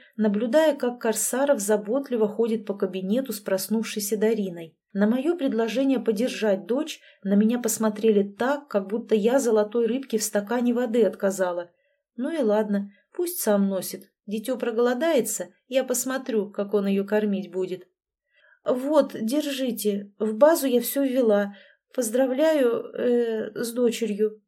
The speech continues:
пыталась сгладить ситуацию начальница загса. «Спасибо»,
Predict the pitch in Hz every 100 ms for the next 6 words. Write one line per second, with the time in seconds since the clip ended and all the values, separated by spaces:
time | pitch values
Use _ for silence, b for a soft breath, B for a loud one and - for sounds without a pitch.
0 | _ _ _ 208 208 226 220 202 - 208
1 | 196 196 - 202 202 240 240 247 226 202
2 | 202 190 202 202 208 190 180 - 185 -
3 | _ _ _ - - 339 - 240 220 226